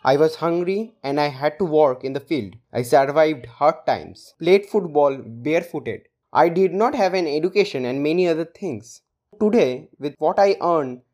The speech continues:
thanks to football, I can help my people, Mane explained.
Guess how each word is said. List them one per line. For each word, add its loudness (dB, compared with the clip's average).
thanks -6
to -6
football, -2
I 2
can -2
help -2
my -2
people, -8
Mane 2
explained. -6